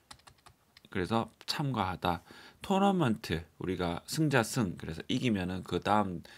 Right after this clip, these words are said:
어, 다른 부서에서 이긴 사람과 이겨서 계속 준결승, 결승 이런 식으로 가는 거, 그걸 토너먼트라고 그러죠.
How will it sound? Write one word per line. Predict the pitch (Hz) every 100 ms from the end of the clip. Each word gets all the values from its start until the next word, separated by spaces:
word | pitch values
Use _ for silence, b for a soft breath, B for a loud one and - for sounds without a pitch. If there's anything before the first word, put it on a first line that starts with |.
| B B B
어, | - 87 82 82
다른 | 85 92 98 87 _
부서에서 | - 90 110 98 90
이긴 | 101 98
사람과 | 90 87 85 80 80 92 92 -
이겨서 | 87 98 87 80
계속 | 73 80 82
준결승, | - 90 90 85 85
결승 | 82 80 - -
이런 | - 87
식으로 | 85 78 -
가는 | - 80
거, | 69
그걸 | 80 87
토너먼트라고 | - 117 107 90 80 69
그러죠. | - - 110